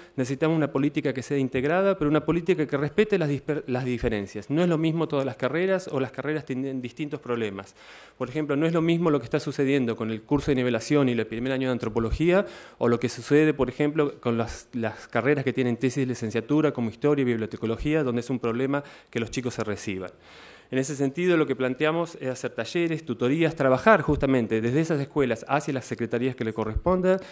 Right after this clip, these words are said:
para trabajar, como les digo, con talleres, con reuniones interclaustro, con mesas de diálogo, etcétera, para tratar de solucionar y acciones concretas para estos problemas.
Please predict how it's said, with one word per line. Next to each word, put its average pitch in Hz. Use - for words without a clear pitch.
para 113
trabajar, 120
como 135
les 117
digo, 113
con 110
talleres, 156
con 117
reuniones 117
interclaustro, 135
con 113
mesas 120
de 113
diálogo, 139
etcétera, 156
para 120
tratar 131
de 123
solucionar 131
y 120
acciones 147
concretas 131
para 110
estos 107
problemas. 95